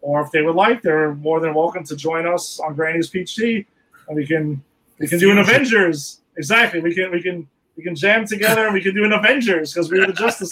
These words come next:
Speaker 1: League last time covering Zack Snyder's Justice League. I am more than happy to do an Avengers-style massive episode of Granny's Peach Tea.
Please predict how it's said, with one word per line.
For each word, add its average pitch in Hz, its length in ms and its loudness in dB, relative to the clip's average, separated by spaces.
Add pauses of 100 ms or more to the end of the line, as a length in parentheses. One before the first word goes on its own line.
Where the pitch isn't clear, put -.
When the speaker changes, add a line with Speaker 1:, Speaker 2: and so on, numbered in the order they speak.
Speaker 1:
League 175 220 -4
last 175 220 -2
time 175 200 -2
covering 180 360 -2 (340)
Zack 185 200 2
Snyder's 190 400 2
Justice 196 360 -4
League. 139 220 -4 (380)
I 175 100 4
am 185 160 0
more 220 220 4
than 208 120 0
happy 196 320 2
to 190 80 -6
do 196 120 4
an 185 80 2
Avengers-style 180 1000 2 (460)
massive 190 540 0
episode 185 540 -2
of 156 120 -2
Granny's 170 360 -4
Peach 190 240 -8
Tea. 220 320 -2